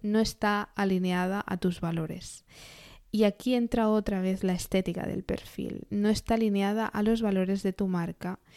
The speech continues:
y de lo que realmente quieres transmitir, ¿vale? El cuarto motivo es el que no sigues seguramente una buena estrategia o igual, mm,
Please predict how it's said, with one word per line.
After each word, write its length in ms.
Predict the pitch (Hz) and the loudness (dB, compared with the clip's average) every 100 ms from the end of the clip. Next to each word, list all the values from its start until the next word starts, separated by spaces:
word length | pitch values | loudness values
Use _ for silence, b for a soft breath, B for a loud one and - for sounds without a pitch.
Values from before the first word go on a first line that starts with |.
| B B B _ | B B B _
y 200 | 220 220 | 0 2
de 80 | 220 | 6
lo 120 | 202 | 4
que 140 | 190 185 | 4 2
realmente 720 | 190 202 214 196 180 180 196 | 4 4 4 4 2 0 -2
quieres 380 | - 180 185 - | -2 -2 -2 -2
transmitir, 840 | 190 185 - 180 170 - - - _ - _ - - - - | -2 -2 -2 -4 -4 -8 -14 -18 _ -20 _ -20 -20 -20 -8
¿vale? 380 | 185 165 180 - B B B B B _ | -4 -2 -4 -6 B B B B B _
El 400 | 220 214 214 208 | 4 6 6 4
cuarto 380 | - 226 247 349 | 6 6 6 2
motivo 580 | 339 269 226 196 185 185 | 2 4 4 6 4 4
es 240 | 190 180 | 0 0
el 140 | 180 - | -2 -4
que 160 | 208 | -2
no 160 | 202 240 | 2 2
sigues 560 | - 226 202 208 214 - _ - | 2 0 2 0 -2 -8 _ -18
seguramente 800 | - 190 185 220 214 185 180 190 | -6 -2 2 2 2 0 0 0
una 220 | 185 190 | 2 0
buena 240 | 185 180 | 0 0
estrategia 800 | 180 - 180 175 180 - 208 202 | -2 -4 -4 -4 -6 -4 -4 -4
o 120 | - 175 | -4 -4
igual, 460 | 175 185 190 202 - | -2 0 0 -2 -8
mm, 640 | 202 190 185 180 175 170 | -6 -4 -4 -6 -6 -6